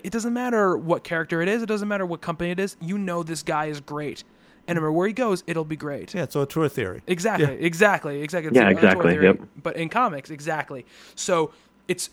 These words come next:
Speaker 1: incredibly smart of them because, and also if characters win in popularity,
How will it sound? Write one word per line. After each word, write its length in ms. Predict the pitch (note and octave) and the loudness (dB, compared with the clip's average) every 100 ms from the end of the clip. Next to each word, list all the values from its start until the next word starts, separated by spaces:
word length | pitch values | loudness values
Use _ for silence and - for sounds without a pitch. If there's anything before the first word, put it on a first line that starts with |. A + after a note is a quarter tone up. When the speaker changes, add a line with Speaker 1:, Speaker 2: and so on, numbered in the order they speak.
| - | -6
Speaker 1:
incredibly 460 | F3+ A#3 C#4 G3+ | -4 0 2 2
smart 240 | D#3 D#3 C#3+ | -2 -4 -4
of 120 | C#3 | -6
them 220 | C#3+ D3 | -8 -8
because, 420 | D3+ - F3 E3+ - _ _ _ _ _ _ _ _ | -10 -6 -6 -6 -12 _ _ _ _ _ _ _ _
and 140 | F#3 G#3 | 0 2
also 260 | B3 F#3+ | 2 0
if 100 | E3+ | -4
characters 280 | - G#3 F#3 | -4 -4 -2
win 160 | E3+ F3+ | -2 -4
in 60 | E3+ | -4
popularity, 760 | E3 E3 F#3+ B3+ G3 E3 E3+ | -4 -4 -2 0 0 -4 -6